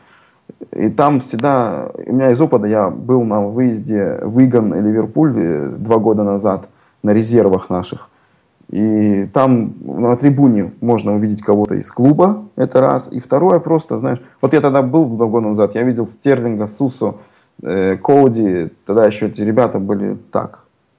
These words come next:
Кто-то специфический, кто знает резервы, их, о, о, о них знали. Вот это просто как, вот так вот интересно потом,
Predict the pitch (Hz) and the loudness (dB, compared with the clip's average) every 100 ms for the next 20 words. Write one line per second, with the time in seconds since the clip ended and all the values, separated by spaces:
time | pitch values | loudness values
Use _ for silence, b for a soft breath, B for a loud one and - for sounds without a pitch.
0 | _ - 170 147 117 - - - 135 127 | _ -2 0 2 0 -2 -18 -12 -10 -8
1 | 139 151 - - 107 113 78 113 117 104 | -6 -6 -8 -10 -2 -2 -2 -2 -2 -2
2 | 76 101 117 139 143 107 104 - - - | -4 -2 0 2 2 2 -2 -2 -2 -2
3 | 78 - 64 113 131 110 107 90 71 - | -8 -6 -2 0 0 0 -2 -2 -4 -10
4 | _ b b b b b b - - - | _ b b b b b b -6 -4 -2
5 | 190 160 - 117 107 - _ - - 107 | 0 -2 -4 -4 -6 -8 _ -8 -6 -4
6 | 110 113 131 123 - 101 101 101 - | -4 -2 2 2 0 -6 -6 -6 -8